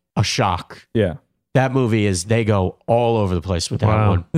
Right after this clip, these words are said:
Speaker 2: <laughs>
Speaker 1: And it, it was just 'cause he didn't give a shit, you know?
Speaker 2: Mm-hmm.
Speaker 1: It was
Speaker 3: Yeah.
Speaker 1: what he wa-, but Kiss Before the Mirror, I'm really glad you like that. Not a lot of people have seen it. It doesn't get a lot of,
Speaker 2: Well, that's the
Speaker 1: lot of
Speaker 2: problem
Speaker 1: play.
Speaker 2: is a lot of Universal and Paramount stuff, they don't really promote. Like,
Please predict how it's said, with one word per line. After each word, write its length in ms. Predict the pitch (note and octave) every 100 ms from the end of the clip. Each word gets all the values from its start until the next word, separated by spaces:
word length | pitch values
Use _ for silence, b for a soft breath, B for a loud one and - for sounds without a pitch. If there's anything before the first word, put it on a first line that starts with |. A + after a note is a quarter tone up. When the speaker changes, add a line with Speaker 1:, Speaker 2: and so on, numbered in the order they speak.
| -
Speaker 2:
<laughs> 500 | D3+ - _ _ _
Speaker 1:
And 120 | A#2 A2+
it, 240 | C3+ C3+
it 80 | D3+
was 200 | D3+ B2+
just 160 | E3+
'cause 140 | - C3+
he 60 |
didn't 200 | B2+ B2
give 180 | G2+ A#2
a 40 | G#2
shit, 340 | - F2 F2+ _
you 60 | G2
know? 140 | F2+
Speaker 2:
Mm-hmm. 240 | G2+ G2+ G#2 - _ _
Speaker 1:
It 40 |
was 80 | A2
Speaker 3:
Yeah. 60 | G2
Speaker 1:
what 60 | G#2
he 40 |
wa-, 120 | G#2+ B2
but 200 | E3 -
Kiss 180 | F#3 -
Before 220 | F#3 F#3+
the 60 | E3+
Mirror, 160 | E3+
I'm 80 | A#2
really 180 | C3+ C#3
glad 200 | C#3 A#2+
you 80 | A#2
like 180 | A#2+
that. 120 | A#2 A2+
Not 160 | D3+
a 40 | G3
lot 140 | G#3+
of 60 | F#3+
people 220 | F#3 D#3+
have 120 | G#2+
seen 240 | - E3+
it. 100 | B2+ F#2+
It 100 | F#2
doesn't 200 | C3+ D3
get 100 | D3
a 40 |
lot 200 | C3 A#2+
of, 140 | G2+ F2+
Speaker 2:
Well, 120 | E3+
that's 180 | E3 E3+
the 80 | -
Speaker 1:
lot 80 | B2+
of 40 |
Speaker 2:
problem 260 | C#3 C#3+ A#2
Speaker 1:
play. 180 | G#2 F2
Speaker 2:
is 60 | G#2+
a 60 |
lot 200 | A2+ A#2+
of 160 | A2+ G2
Universal 600 | A2+ A2+ A2 A2 A2+ G#2
and 80 | G2
Paramount 380 | A2 G#2+ G2+
stuff, 220 | - G2 F#2+
they 80 |
don't 140 | G2+ -
really 280 | G2+ G2 F2+
promote. 680 | - G2+ A2 F#2 - - -
Like, 180 | F#2